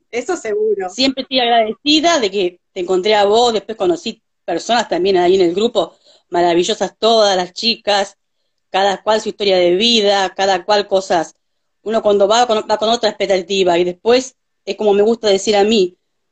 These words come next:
Speaker 2: personas vemos, vidas no conocemos.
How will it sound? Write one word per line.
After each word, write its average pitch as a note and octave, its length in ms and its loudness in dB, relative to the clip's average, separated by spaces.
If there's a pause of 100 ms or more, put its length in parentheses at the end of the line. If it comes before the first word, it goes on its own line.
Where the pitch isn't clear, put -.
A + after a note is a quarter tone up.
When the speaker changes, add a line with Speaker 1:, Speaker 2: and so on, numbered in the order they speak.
(160)
Speaker 2:
personas G#3+ 520 -2
vemos, C4 460 2
vidas A3 320 -4
no A3 160 0
conocemos. F#3+ 760 0